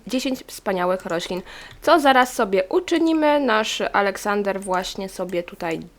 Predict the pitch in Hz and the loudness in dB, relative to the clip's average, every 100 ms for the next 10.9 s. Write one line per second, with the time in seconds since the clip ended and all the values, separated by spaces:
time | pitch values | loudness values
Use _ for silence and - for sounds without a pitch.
0 | - 233 214 196 180 - 190 - 170 254 | 4 8 8 8 4 0 -8 -6 -2 0
1 | 254 240 247 - - - - - - - | 2 2 0 -8 -20 -20 -20 -20 -20 0
2 | 285 285 269 262 262 262 247 214 247 262 | 4 4 4 2 0 0 0 2 2 2
3 | - 240 226 226 - - 220 220 202 202 | -2 -4 -4 -8 -8 -4 -2 0 -2 -2
4 | 220 - 214 226 226 214 220 - - - | -4 -4 -2 0 2 2 0 -8 -12 -6
5 | - - 320 - 277 - 269 269 330 - | 0 6 6 8 6 8 8 8 6 6
6 | 349 349 294 320 330 311 262 302 339 - | 6 8 8 8 6 8 8 8 8 6
7 | - 277 277 277 262 254 277 233 202 208 | 4 2 4 2 2 2 6 6 6 4
8 | 226 226 226 220 - 254 220 - 220 220 | 4 4 4 0 4 4 4 2 2 2
9 | 214 214 214 214 214 220 220 214 - 294 | 2 2 2 -2 -4 -4 -4 -2 0 2
10 | 220 196 240 269 262 247 262 233 202 | 4 4 4 2 0 6 6 6 0